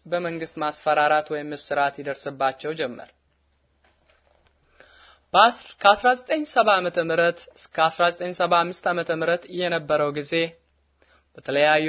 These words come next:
የአፍሪካ ክፍሎች የሚገኙ ክርስቲያኖች ልዩ ልዩ ጭቆናዎች የተቀበሉበት ነበር።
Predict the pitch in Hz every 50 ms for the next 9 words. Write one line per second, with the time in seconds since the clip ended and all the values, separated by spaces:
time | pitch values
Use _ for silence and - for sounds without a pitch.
0 | 160 160 156 156 156 156 156 - 165 160 - 165 160 160 160 - - - 156 160
1 | 160 160 - 165 160 160 165 156 147 160 160 156 160 165 170 165 165 175 165 -
2 | - - 156 156 160 175 175 - 190 180 170 170 170 165 165 160 160 160 156 156
3 | - 156 - - - 147 147 151 147 147 151 156 165 160 - - - _ - 170
4 | 170 165 165 170 165 160 - - 143 156 147 151 147 147 147 139 135 139 139 -
5 | - - 151 147 139 127 127 107 -